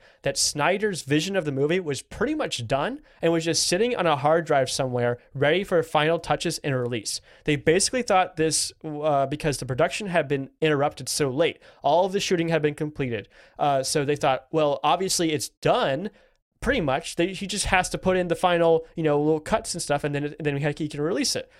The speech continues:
But there was no evidence that this was the case. Um, and there's no evidence that a Snyder Cut existed at all. And even if it did, why would Warner, Warner Brothers undermine one of their most expensive movies ever and release it?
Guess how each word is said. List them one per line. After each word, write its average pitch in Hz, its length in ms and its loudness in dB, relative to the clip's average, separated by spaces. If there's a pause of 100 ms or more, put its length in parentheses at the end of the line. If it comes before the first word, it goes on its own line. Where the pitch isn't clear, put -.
(380)
But 190 100 0
there 214 80 2
was 202 120 0
no 233 100 6
evidence 165 400 2
that 143 100 -4
this 135 140 -4
was 127 120 -4
the 117 60 -14
case. - 300 -4 (400)
Um, 151 340 2
and 160 220 0 (260)
there's 165 240 0
no 202 100 4
evidence 185 320 2
that 156 100 2
a 139 40 0
Snyder 147 340 0
Cut 143 300 -4
existed 127 340 -6
at 127 60 0
all. 170 360 2
And 143 140 -6
even 220 220 0
if 202 100 -4
it 127 160 -2
did, 127 320 4 (140)
why 156 340 2
would 196 160 2
Warner, 156 420 2 (140)
Warner 147 300 2
Brothers 123 440 -2 (120)
undermine 156 500 2
one 131 80 2
of 127 60 0
their 127 80 -4
most 123 180 -2
expensive 151 500 -4
movies 131 320 -4
ever 117 360 0 (180)
and 139 180 -2
release 127 360 -2
it? - 100 -18